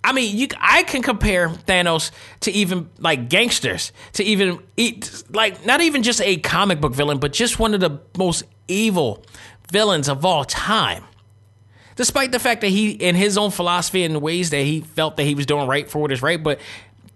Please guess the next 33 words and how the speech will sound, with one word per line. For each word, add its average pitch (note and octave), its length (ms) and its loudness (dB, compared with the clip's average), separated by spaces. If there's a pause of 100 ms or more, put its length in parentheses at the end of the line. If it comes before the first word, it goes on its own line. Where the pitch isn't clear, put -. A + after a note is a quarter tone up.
(240)
what E3+ 200 2
he E3+ 160 2
did D#3+ 220 -2
to D3+ 80 -4
do F3 200 2
is C3+ 100 -2
wrong, E3+ 180 2
and D#3 80 0
he D#3+ 60 2
had D#3 140 0
conviction. D#3 540 0 (280)
That F3 140 2
conviction F3+ 560 0
was C#3 160 0
crazy. D#3+ 720 0 (420)
Josh G3+ 300 2
Brolin G3 360 2
made D#3+ 240 0
that D3 160 0
happen. C3+ 380 -2 (1300)
Josh F3 340 2
Brolin E3+ 340 2
made D3+ 200 2
that C#3 120 0
happen, C3+ 380 -2
and C3+ 440 -2
without F3 540 0 (100)
that D#3+ 200 2
type E3+ 240 0
of D3+ 160 0
level D#3+ 340 2
of C3+ 300 0 (560)
antagonist D#3+ 760 0